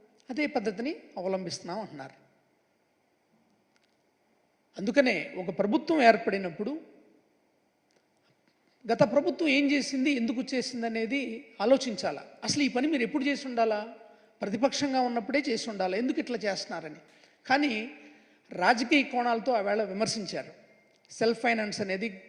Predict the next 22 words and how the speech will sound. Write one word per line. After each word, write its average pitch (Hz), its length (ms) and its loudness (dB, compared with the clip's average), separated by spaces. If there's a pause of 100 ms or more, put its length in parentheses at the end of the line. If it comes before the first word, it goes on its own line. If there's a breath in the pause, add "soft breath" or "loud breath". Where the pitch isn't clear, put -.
జగన్మోహన్ 214 300 -2
రెడ్డి 190 180 0
గారి 190 100 0
ప్రభుత్వం 185 400 -6
అమ్మేస్తున్న 190 420 -4
సీట్లని. 156 460 -12 (200)
ఇప్పుడు 339 220 2 (960 soft breath)
వాస్తవ 220 300 -2
పరిస్థితిని 226 380 -4
తెలుసుకున్నారు 233 460 -2
కాబట్టే 214 420 0
మీరు 233 260 -2 (1040 soft breath)
ఆయన 233 280 2
మాటనే, 269 760 -2
ఆయన 202 240 2
పద్ధతినే 233 440 0
అంగీకరిస్తున్నట్టుగా 208 920 -4
చెప్పకనే 226 580 -2
చెప్పినట్టు 190 540 -6 (260)
క్లియర్గా 240 320 -2
తెలుస్తోంది. 185 500 -10 (1500)
అలాగే 208 260 8